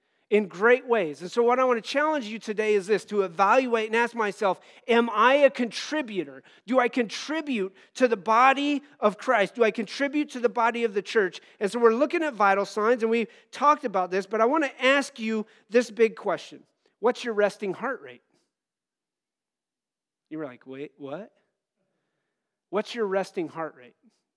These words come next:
The average person's, or average human's resting heart rate's between sixty-two and sixty-seven, all right? But I wanna ask you this question. What's your active heart rate?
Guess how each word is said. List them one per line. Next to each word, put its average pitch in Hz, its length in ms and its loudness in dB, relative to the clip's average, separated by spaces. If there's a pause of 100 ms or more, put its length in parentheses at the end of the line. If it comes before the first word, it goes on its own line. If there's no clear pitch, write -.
The 180 60 -2
average 220 240 4
person's, 214 500 2 (300)
or 156 80 -2
average 190 360 0
human's 202 460 0
resting 190 360 0
heart 175 240 -2
rate's 180 240 -2
between 175 420 -6
sixty-two 196 640 -10
and 180 100 0
sixty-seven, 180 1000 -10 (340)
all 160 60 -6
right? 190 220 -2 (160)
But 202 80 6
I - 20 8
wanna 214 180 6
ask 202 180 0
you - 60 -4
this 269 100 -4
question. 156 300 -4 (180)
What's 214 180 2
your 190 140 -4
active 202 320 0
heart 160 200 -2
rate? 135 180 -14